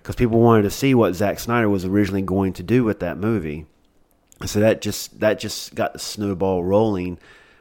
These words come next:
where it was like, people were like, "Well, if we, we wanna see this. We wanna see what Zack Snyder's original concept and vision was for this, for Justice League."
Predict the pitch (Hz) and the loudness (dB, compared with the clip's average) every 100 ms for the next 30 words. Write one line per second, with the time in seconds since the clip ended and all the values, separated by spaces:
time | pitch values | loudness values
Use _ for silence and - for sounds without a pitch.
0 | - 95 95 92 90 87 95 92 - 98 | -6 -2 0 0 -4 -2 -2 -2 -4 -4
1 | - 95 92 90 98 98 - 98 98 - | -2 0 0 0 0 -2 -4 -6 -6 -6
2 | 107 101 110 101 - 95 78 60 - - | -4 0 0 -2 -4 -4 -6 -8 -10 -10
3 | 101 104 107 98 113 104 95 90 104 95 | -2 0 0 -2 -2 0 0 0 -2 -2
4 | - 101 98 95 92 - - 98 104 98 | -6 -4 -2 -2 -4 -8 -4 -2 0 0
5 | 101 98 - _ - 104 107 101 110 98 | -2 -4 -6 _ -8 -4 -4 -4 -4 -4
6 | 98 92 101 107 98 98 95 - 95 92 | -6 -4 -2 -2 -2 -4 -6 -6 -6 -4
7 | 92 - - - 95 98 101 - - 64 | -6 -8 -14 -12 -4 -2 -2 -4 -12 -12
8 | - | -14